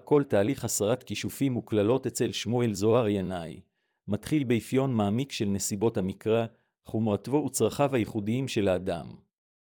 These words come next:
הייעוץ והתהליך אינם דורשים הגעה פיזית אל המשרד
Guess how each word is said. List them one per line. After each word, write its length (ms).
הייעוץ 440
והתהליך 560
אינם 340
דורשים 380
הגעה 280
פיזית 420
אל 100
המשרד 540